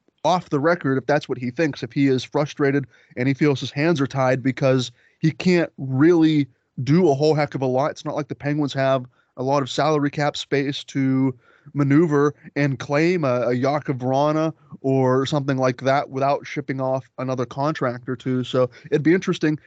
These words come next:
and it will be interesting to see as the season progresses toward the trade deadline, to see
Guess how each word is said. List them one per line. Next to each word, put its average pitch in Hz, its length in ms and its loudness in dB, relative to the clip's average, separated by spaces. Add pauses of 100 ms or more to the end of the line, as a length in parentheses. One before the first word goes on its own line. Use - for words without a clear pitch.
and 147 100 0
it 156 60 2
will 185 120 4
be 165 140 4
interesting 147 420 -4
to 131 60 -8
see 156 220 0
as 139 120 0
the 127 60 -8
season 143 300 -4
progresses 139 520 -2
toward 127 220 -4
the 113 60 -4
trade 139 260 -2
deadline, 117 420 -2 (340)
to 151 120 2
see 151 480 2